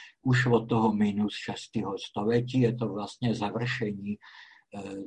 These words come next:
tohodle směru. Jo. A teď k tomu jednotnému prostoru a času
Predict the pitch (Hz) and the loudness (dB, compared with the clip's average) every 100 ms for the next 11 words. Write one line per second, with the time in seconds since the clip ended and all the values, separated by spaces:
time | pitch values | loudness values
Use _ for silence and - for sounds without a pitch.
0 | - 113 101 110 101 98 - _ _ - | -2 0 2 0 0 -4 -8 _ _ -18
1 | - 85 87 87 78 73 _ _ - - | -14 -12 -12 -10 -12 -14 _ _ -16 -14
2 | - - - - - - 160 143 - - | -14 -18 -20 -8 -8 0 2 2 -2 -4
3 | 160 170 170 113 123 160 170 - 170 170 | -4 0 2 4 4 2 -4 -4 -4 -2
4 | 165 131 139 - 160 170 170 151 139 139 | 0 0 -2 -4 -4 -4 -2 -4 -2 -2
5 | 131 - | -4 -8